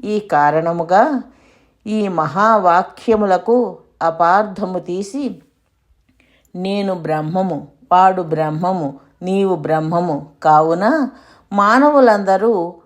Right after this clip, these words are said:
బ్రహ్మములే" అని వ్యాఖ్యానించుకున్నారు. అలంకార శాస్త్రము యొక్క జ్ఞానము పరిపూర్ణముగా లేనందున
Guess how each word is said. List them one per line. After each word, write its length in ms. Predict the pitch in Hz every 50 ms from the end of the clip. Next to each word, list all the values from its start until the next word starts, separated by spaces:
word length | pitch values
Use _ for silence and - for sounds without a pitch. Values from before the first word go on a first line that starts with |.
| _ -
బ్రహ్మములే" 840 | 170 180 180 185 190 196 208 254 254 214 202 185 175 175 170 170 -
అని 540 | - 170 170 190 220 208 170 160 170 175 - - - 175
వ్యాఖ్యానించుకున్నారు. 1500 | 175 180 175 175 180 180 - - - - 165 160 165 170 175 175 170 156 156 - 156 160 139 143 143 147 147 143 143 - - _ _ _ _ _ _ _ _ _ -
అలంకార 680 | 202 240 277 294 302 302 254 269 269 247 233 226 233
శాస్త్రము 640 | 226 226 226 214 202 202 - - - 190 185 185 185
యొక్క 340 | 180 180 180 180 - - 175
జ్ఞానము 840 | 165 156 147 160 165 170 170 175 185 190 202 220 247 320 294 254 269 - _ _ _ _ -
పరిపూర్ణముగా 960 | 233 233 262 254 254 254 240 226 208 202 190 185 175 170 160 165 160 156 156
లేనందున 840 | 156 147 156 156 160 175 190 202 208 208 196 208 214 247 330 311